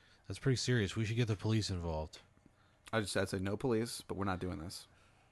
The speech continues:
Speaker 1: And, and he's,
Speaker 2: I,
Speaker 1: he's
Speaker 2: I know
Speaker 1: like
Speaker 2: a dangerous person when I see one, man, and that, that guy seemed dangerous.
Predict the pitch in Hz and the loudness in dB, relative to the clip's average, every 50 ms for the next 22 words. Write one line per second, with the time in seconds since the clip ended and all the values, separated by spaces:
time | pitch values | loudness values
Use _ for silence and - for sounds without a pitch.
0 | _ _ _ _ _ _ _ _ _ _ - - - - - - - _ _ - | _ _ _ _ _ _ _ _ _ _ -20 -20 -20 -20 -20 -20 -20 _ _ 0
1 | 101 107 107 104 104 101 101 101 98 - - - 95 98 98 98 92 98 - - | 2 4 4 4 4 2 0 -2 -2 -2 -2 -2 -2 -2 -2 -2 -2 -4 -4 -4
2 | 107 101 95 101 156 185 214 220 - 170 190 202 214 220 214 190 165 175 175 175 | -4 -4 6 10 12 12 12 12 12 10 10 10 10 10 10 10 10 8 8 8
3 | 156 156 147 127 - - 127 123 117 - 104 101 104 107 107 104 - 107 104 98 | 6 4 4 4 6 6 6 6 6 4 0 0 2 2 2 0 0 0 0 0
4 | 95 95 98 95 98 98 98 107 123 123 123 131 135 131 135 131 131 - 123 110 | 0 0 -2 -2 -2 0 2 2 4 6 8 8 8 8 8 6 4 2 0 0
5 | 101 107 101 95 98 98 101 95 - - | 2 0 0 0 -2 -4 -4 -6 -6 -10